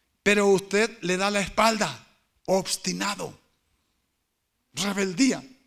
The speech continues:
Le dice, "No a Dios". Verso veintiuno, pero acerca de Israel dice, "Todo el día extendí mis manos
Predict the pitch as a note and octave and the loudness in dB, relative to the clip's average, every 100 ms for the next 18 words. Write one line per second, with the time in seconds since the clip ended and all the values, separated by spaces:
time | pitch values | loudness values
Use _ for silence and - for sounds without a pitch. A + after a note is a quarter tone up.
0 | _ _ - F3+ F#3+ D#3 G#3 G#3+ F#3 G3 | _ _ -4 -2 0 2 2 2 2 2
1 | G3+ - - - - _ - F#3 G3+ G3+ | 0 -2 -8 -14 -20 _ -4 0 0 0
2 | F#3 E3+ G3+ A3+ D3+ - - - G3+ F3+ | 0 0 0 0 0 -8 -14 2 2 4
3 | F3+ F3 A3 A3+ G3+ F3+ G3 G#3 G3+ - | 2 2 2 4 4 4 4 4 0 4
4 | A#3+ A#3+ A3+ G3+ E3+ A3+ F3+ F3+ - F3 | 6 8 8 6 4 4 4 2 0 0
5 | E3+ G#3+ G#3 F#3+ G3 E3 F#3 - | 2 2 2 4 2 0 -4 -8